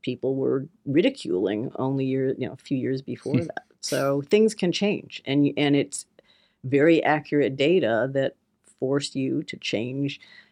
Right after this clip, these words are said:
Speaker 1: uh, what you're thinking. It, if you confront what the universe is actually doing and it doesn't match what you predicted, well, then you discard the theory.
Speaker 2: It, it's interesting how often that happens. I, I feel like in planetary science, exoplanetary science,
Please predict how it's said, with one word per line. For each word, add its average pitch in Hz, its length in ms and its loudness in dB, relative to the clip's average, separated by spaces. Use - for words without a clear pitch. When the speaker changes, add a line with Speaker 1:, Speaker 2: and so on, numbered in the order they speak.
Speaker 1:
uh, 123 140 -8
what 120 260 -4
you're 131 100 -4
thinking. - 420 -4
It, - 180 -4
if - 240 -2
you 139 80 0
confront - 880 -4
what 127 220 -4
the 131 80 0
universe 135 420 -4
is 113 80 -2
actually 131 340 -4
doing 139 400 2
and 139 80 0
it 131 120 -4
doesn't 139 280 0
match 135 440 -2
what 135 160 0
you 139 160 -4
predicted, 135 600 -4
well, 110 220 -6
then 120 320 -12
you 95 100 -12
discard - 460 -10
the 120 80 -12
theory. - 360 -8
Speaker 2:
It, 113 160 -2
it's 135 120 0
interesting 120 360 0
how 113 80 2
often 98 180 -4
that 90 100 -2
happens. 90 680 -6
I, 101 220 -2
I 101 100 0
feel 110 140 0
like 98 220 0
in 95 340 -2
planetary 98 320 -2
science, 92 340 -2
exoplanetary 92 560 -4
science, 90 520 -4